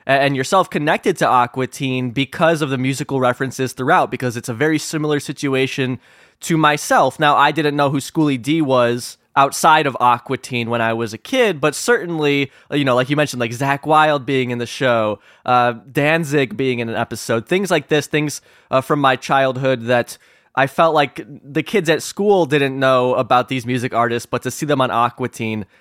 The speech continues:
was so cool and definitely facilitated me falling in love with this show the same way it sounds like you and your brother did.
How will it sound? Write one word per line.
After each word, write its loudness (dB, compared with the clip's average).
was -4
so 0
cool 0
and -6
definitely -2
facilitated -2
me 0
falling 2
in -6
love 0
with -4
this -6
show 0
the -4
same 0
way 0
it -4
sounds -2
like -4
you -2
and -4
your -4
brother -2
did. -6